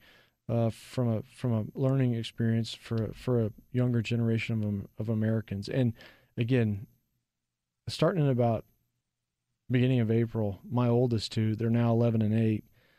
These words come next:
uh, that's all they can talk about is wins carry the load. I mean, it is, it's,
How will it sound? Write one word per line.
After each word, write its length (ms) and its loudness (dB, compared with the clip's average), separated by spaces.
uh, 360 -2
that's 220 0
all 160 2
they 160 -2
can 160 -10
talk 200 0
about 280 -2
is 280 -10
wins 220 -2
carry 220 -2
the 100 -2
load. 360 -4
I 20 -10
mean, 200 -4
it 120 -2
is, 300 -6
it's, 240 -6